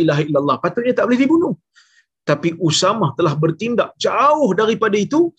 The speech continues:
Dia pergi bunuh orang yang sebut la ilaha illallah. Menyebabkan Nabi sallallahu alaihi wasallam serius dalam masalah ni kerana nyawa manusia. Nyawa manusia ditumpahkan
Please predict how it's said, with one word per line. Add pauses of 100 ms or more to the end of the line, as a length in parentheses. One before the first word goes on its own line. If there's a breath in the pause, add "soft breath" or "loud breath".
(340 soft breath)
Dia
pergi (100)
bunuh (200)
orang
yang
sebut
la (100)
ilaha
illallah. (440)
Menyebabkan (140)
Nabi (120)
sallallahu (160)
alaihi
wasallam (120)
serius
dalam
masalah (100)
ni
kerana
nyawa (120)
manusia. (1120)
Nyawa (160)
manusia (100)
ditumpahkan